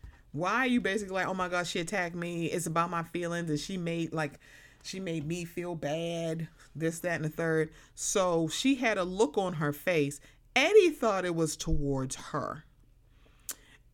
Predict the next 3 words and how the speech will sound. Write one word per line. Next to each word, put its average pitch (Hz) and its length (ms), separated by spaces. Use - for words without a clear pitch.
And 156 640
she's 170 400
like, 151 380